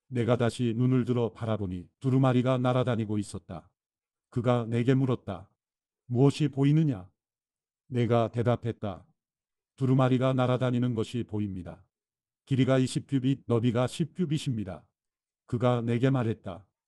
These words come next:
"이것은 온 땅에 두루 돌아다닐 저주다. 그 한쪽에는 도둑질하는 사람은 모두 없어질 것이라고 쓰여 있고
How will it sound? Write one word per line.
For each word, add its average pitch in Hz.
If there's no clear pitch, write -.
"이것은 135
온 131
땅에 120
두루 127
돌아다닐 113
저주다. 95
그 151
한쪽에는 131
도둑질하는 135
사람은 117
모두 135
없어질 117
것이라고 107
쓰여 113
있고 90